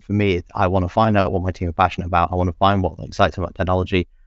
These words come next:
Um, and maybe it's none of those technology things. Maybe they were excited most about the idea of getting to go home early one day. Um, and so we can leverage that as well. We can, we can leverage that to say, "Well, you know, we've got these requirements. Let's, let's, let's get together. Let's, let's, let's work together and try and meet them." Um, and all those things that em-,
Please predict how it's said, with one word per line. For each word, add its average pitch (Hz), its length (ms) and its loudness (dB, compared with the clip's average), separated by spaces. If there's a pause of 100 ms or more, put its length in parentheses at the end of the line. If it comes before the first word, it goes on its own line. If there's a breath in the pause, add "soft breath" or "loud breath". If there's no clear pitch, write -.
(140)
Um, 90 280 0
and 110 120 0
maybe 135 220 4
it's - 100 -10
none 127 100 2
of 117 80 4
those 95 120 0
technology 98 320 0
things. - 260 -12
Maybe 123 260 0
they 104 140 2
were 98 60 2
excited 95 420 0
most 101 300 0
about 92 260 2
the 101 80 2
idea 95 160 4
of 90 100 -4
getting 95 220 -2
to - 100 -6
go 95 120 4
home 101 220 4
early 85 180 -2
one 85 140 -2
day. 80 140 -8 (520)
Um, 95 320 0
and 110 180 2
so 107 180 4
we 104 140 2
can 107 220 2
leverage 104 320 2
that 113 180 4
as 101 100 -12
well. 98 240 4
We 107 120 0
can, - 240 0
we 110 120 2
can 104 140 0
leverage 101 360 0
that 107 200 2
to - 80 -18
say, 92 140 0
"Well, 98 280 4
you 104 80 -2
know, 92 80 0
we've 95 140 -2
got - 100 2
these 101 160 0
requirements. 101 480 2
Let's, - 220 -6
let's, 98 220 -4
let's 104 140 -6
get - 180 -2
together. 101 360 2
Let's, 92 220 -4
let's, - 180 -6 (120)
let's - 180 -4
work 101 160 0
together 101 260 2
and 104 80 -2
try 104 120 2
and 101 80 2
meet 139 160 0
them." - 80 -20 (440)
Um, 98 400 2 (140)
and 110 160 0
all 113 160 2
those 104 160 2
things 98 280 0
that 78 180 -2
em-, 90 120 -6